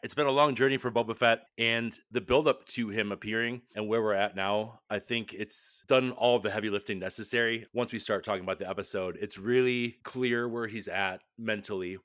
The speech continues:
It's really clear where he's at, that he's, like, this enlightened dude that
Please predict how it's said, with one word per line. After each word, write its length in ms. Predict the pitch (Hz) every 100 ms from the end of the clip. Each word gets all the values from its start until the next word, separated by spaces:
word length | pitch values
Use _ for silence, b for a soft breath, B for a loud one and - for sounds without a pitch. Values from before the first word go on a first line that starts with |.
| -
It's 180 | 123 -
really 220 | 120 110
clear 340 | - 117 120
where 160 | 113 104
he's 200 | 101 104
at, 440 | 104 98 101 101
that 200 | 104 101
he's, 200 | - 107
like, 140 | 107 92
this 180 | 110 113
enlightened 540 | 101 107 110 107 98
dude 340 | 107 101 98 - b b b b
that 380 | 104 101 98